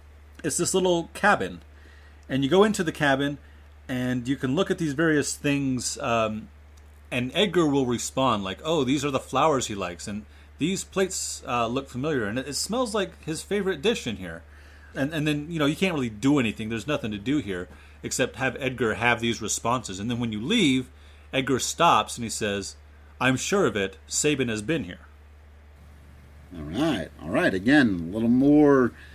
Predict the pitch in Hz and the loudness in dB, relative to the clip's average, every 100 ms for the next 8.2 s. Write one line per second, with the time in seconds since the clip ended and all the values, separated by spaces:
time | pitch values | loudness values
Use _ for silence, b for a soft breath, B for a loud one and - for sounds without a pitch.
0 | B B - - - 151 147 127 92 78 | B B -14 -10 -2 2 6 6 4 0
1 | - 120 120 120 127 113 127 123 120 107 | 2 2 2 2 2 4 2 2 -2 -4
2 | 87 120 135 135 117 147 147 123 107 107 | 0 4 4 4 4 4 6 2 0 0
3 | 101 - 131 117 85 104 98 90 - - | -2 -2 2 2 2 2 0 -2 -12 -20
4 | - - - 117 104 80 82 71 78 73 | -20 -20 -2 0 2 -2 -6 -8 -12 -12
5 | B B 139 113 113 123 170 180 - 196 | B B 0 4 4 4 4 4 6 4
6 | 165 160 - - - - - - 185 175 | 4 0 0 -4 -6 -18 -20 -12 -8 -8
7 | 151 - 143 156 160 - 101 - 95 80 | -8 -4 2 4 4 2 2 2 -2 -4
8 | 78 78 | -6 -8